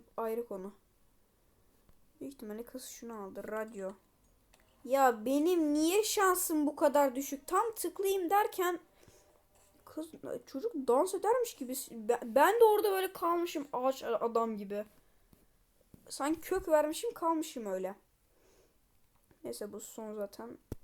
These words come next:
Hemen tıklayalım. Ya bu kızın niye böyle bir garezi var kendi ismine? Koş, koş, koş. Ya oğlum, kim hastaneyi seçer diyecektim de hastane sonra map'i güzel ol-, olduğu aklıma geldi.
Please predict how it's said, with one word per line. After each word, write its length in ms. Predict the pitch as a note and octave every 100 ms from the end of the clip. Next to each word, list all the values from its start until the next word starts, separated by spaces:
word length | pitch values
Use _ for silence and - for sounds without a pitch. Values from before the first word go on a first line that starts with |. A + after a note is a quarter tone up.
| - -
Hemen 480 | - - - - - _ _ _ _ _
tıklayalım. 640 | - - - G#3+ - F#3+ C4 - - F4 - - - _ _ _ _ _ _ _ _
Ya 120 | A#3+
bu 80 | A3+
kızın 340 | - C4 C4 - _ _ A#3
niye 220 | B3 D4+
böyle 440 | D4+ G#3+ G#3+ A3+
bir 180 | G#3+ G3
garezi 360 | G3+ G#3+ A3 A3
var 140 | G#3 G#3+ _
kendi 320 | - A3 G#3+
ismine? 380 | G#3+ - G3+ G3+ - _ _ _ -
Koş, 380 | F4 G4 F#4+ -
koş, 420 | - A4 G#4 -
koş. 500 | - A4+ A4 - - _ _ _ _ _ _ _ _ _ _ _ _
Ya 140 | A4+ -
oğlum, 260 | A4+ B4+ E4
kim 240 | - - D#5+ C#5+
hastaneyi 520 | A4+ - F#4 F#4+ F#4
seçer 400 | F#4 E4+ G4 F#4
diyecektim 420 | F4+ G4 F#4+ G4+
de 40 | D#4
hastane 400 | D4 - D4 D#4+
sonra 360 | D#4+ D4 C#4 - - - -
map'i 300 | C4+ C4+ C4
güzel 240 | C#4+ C#4
ol-, 180 | B3 B3
olduğu 300 | B3 A#3+ B3
aklıma 320 | A#3 - A3 G#3+
geldi. 360 | A3 G#3+ A#3